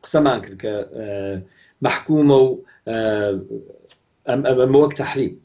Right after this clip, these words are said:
ئە، ل-، بەڵام وەک ئیشارەم پێ کرد، مەسئەلەی، ئە، ئەسڵی خو-، وە-، وە خودت مەردم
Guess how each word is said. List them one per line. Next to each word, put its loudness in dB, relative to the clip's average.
ئە، -2
ل-، 0
بەڵام 4
وەک 0
ئیشارەم 0
پێ 0
کرد، -6
مەسئەلەی، 2
ئە، -10
ئەسڵی -2
خو-، -8
وە-، 4
وە 2
خودت 2
مەردم 0